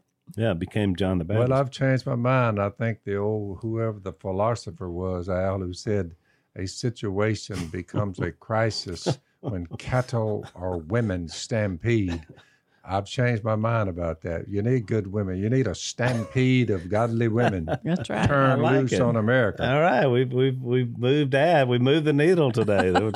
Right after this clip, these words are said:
Speaker 1: by y'all's appearance.
Speaker 2: Yeah.
Speaker 1: Yeah. And that's, to me, that's the heart of the story. And you're right. It was all the example. The biblical examples are good.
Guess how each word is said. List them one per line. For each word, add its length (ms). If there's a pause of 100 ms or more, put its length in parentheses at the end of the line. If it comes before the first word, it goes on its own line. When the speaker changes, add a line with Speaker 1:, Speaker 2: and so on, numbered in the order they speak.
Speaker 1:
by 180
y'all's 260
appearance. 420 (400)
Speaker 2:
Yeah. 100
Speaker 1:
Yeah. 300
And 220
that's, 280 (360)
to 80
me, 180
that's 300
the 160
heart 340
of 160
the 80
story. 560 (480)
And 180
you're 120
right. 320
It 80
was 120
all 140
the 80
example. 460
The 80
biblical 360
examples 460
are 80
good. 380